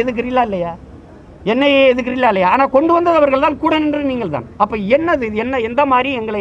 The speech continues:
ஏமாற்றுகிறீங்க நீங்க? காலங்காலமா என்ன மாதிரி ஏமாத்துறீங்க? இன்னைக்கு பாருங்க, ஏழு புள்ளி அஞ்சு விழுக்காட ஆளுநர் கையெழுத்து போட மாட்டுறாரு, மத்திய அரசு க-, ஒண்ணும் கண்டுக்க மாட்டுறது. மீறி தமிழக முதலமைச்சர் அவர்கள் துணிந்து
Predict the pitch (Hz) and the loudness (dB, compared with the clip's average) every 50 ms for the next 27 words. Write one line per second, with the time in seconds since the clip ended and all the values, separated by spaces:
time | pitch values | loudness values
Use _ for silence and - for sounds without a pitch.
0 | 202 202 208 202 175 143 175 151 143 135 123 117 120 113 110 110 110 - 170 180 | -2 -2 -2 -2 -4 -6 -8 -10 -10 -10 -10 -10 -10 -12 -12 -12 -10 -8 -6 -4
1 | 190 175 156 156 151 139 131 127 - - - - - - 190 233 240 233 220 - | -4 -4 -4 -6 -6 -6 -8 -12 -14 -16 -20 -14 -8 -6 -4 -2 -2 0 0 0
2 | 202 180 156 147 131 - 110 104 98 95 104 - - - - - - - - - | 0 -2 -2 -4 -6 -8 -12 -14 -14 -14 -16 -18 -20 -20 -20 -20 -20 -20 -20 -20
3 | - - - - - - - - - - - - - - 180 208 202 175 175 190 | -20 -20 -20 -20 -20 -20 -20 -20 -20 -20 -20 -14 -8 -4 -2 -2 -2 -2 0 0
4 | 214 233 226 233 208 196 220 226 220 202 208 202 196 185 180 180 185 190 185 202 | 0 0 0 0 0 0 0 -2 -2 -2 -2 -2 -2 -2 -2 -2 -4 -4 -4 -2
5 | 196 202 202 208 202 - - - 165 180 190 185 185 180 165 - 180 180 160 156 | -2 -2 -2 -4 -6 -6 -6 -2 -2 0 0 0 -2 -4 -2 -2 -2 -2 -4 -4
6 | 143 143 135 127 123 113 - 110 107 104 110 131 160 185 - - - - 165 175 | -6 -6 -6 -6 -6 -8 -6 -6 -6 -4 -4 -6 -8 -10 -14 -8 -4 -2 -2 -2
7 | 165 185 190 175 160 147 175 165 160 156 156 147 143 151 160 165 143 143 143 139 | 0 -2 -2 -2 -2 -4 -6 -6 -4 -4 -4 -4 -4 -4 -4 -4 -4 -6 -6 -6
8 | 131 127 117 104 95 101 101 120 147 - - - - - - - - - - - | -6 -8 -8 -8 -8 -10 -10 -10 -12 -12 -14 -20 -20 -20 -20 -20 -20 -20 -18 -12
9 | - 95 107 135 180 220 247 269 294 302 320 320 311 285 269 - - 190 190 202 | -8 -4 0 2 2 4 6 6 6 6 6 4 4 2 0 0 -2 -2 0 0
10 | 208 202 185 180 170 170 175 180 175 170 156 147 170 156 147 143 139 131 131 131 | 2 2 2 0 0 0 0 0 -2 -2 -4 -4 -4 -2 -2 -2 -2 -2 -2 -4
11 | 123 - 214 240 254 277 277 269 240 240 | -4 -2 -2 0 2 2 2 2 0 0